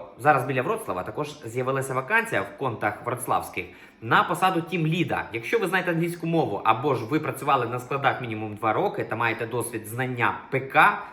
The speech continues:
роботи на П К, ну і ви хочете отримати роботу по умові праці на один рік мінімум по контракту,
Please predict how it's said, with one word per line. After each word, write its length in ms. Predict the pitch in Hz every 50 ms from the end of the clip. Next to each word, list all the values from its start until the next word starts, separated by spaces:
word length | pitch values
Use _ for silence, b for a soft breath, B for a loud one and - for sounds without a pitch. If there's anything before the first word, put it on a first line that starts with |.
| B -
роботи 340 | 117 127 123 123 110 107 107
на 100 | 110 107
П 120 | - 135
К, 280 | - 120 95 87 87 B B B B B B B
ну 200 | 165 214 247 - -
і 280 | 175 180 160 131 -
ви 100 | 131 156
хочете 340 | 151 156 165 156 - 131 143
отримати 340 | 127 127 - 131 123 123 127
роботу 360 | 120 113 117 117 117 120 120 - - - -
по 100 | - 151
умові 340 | 131 110 110 104 95 95 95
праці 340 | 92 104 101 87 - - 101 90 - -
на 280 | 131 131 139 131 113 107
один 460 | - 110 107 101 - 117 110 101 104
рік 200 | 110 110 - -
мінімум 540 | 104 113 131 170 214 233 220 185 123 104 101
по 160 | - - 120
контракту, 600 | 127 135 143 - - 151 113 - - - 98